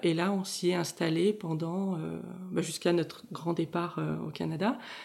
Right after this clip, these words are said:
euh, avec toujours cette envie de, on avait déjà ça en tête de se dire qu'on aimerait repartir pour lui faire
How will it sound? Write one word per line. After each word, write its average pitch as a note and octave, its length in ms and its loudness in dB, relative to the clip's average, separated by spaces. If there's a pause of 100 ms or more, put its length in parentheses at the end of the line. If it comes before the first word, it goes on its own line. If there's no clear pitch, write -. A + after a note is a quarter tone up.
(400)
euh, E3+ 580 2 (300)
avec E3+ 220 4
toujours G3 240 4
cette - 280 4
envie F#3 480 4
de, D#3 680 4 (100)
on E3+ 100 6
avait F3+ 140 10
déjà G#3 240 10
ça G3+ 160 2
en F3+ 60 4
tête F#3+ 260 2
de F3 80 6
se E3 80 -4
dire F#3+ 160 -2
qu'on E3 180 0
aimerait E3+ 320 2
repartir F3+ 540 0
pour E3 140 4
lui E3 100 0
faire E3 400 -4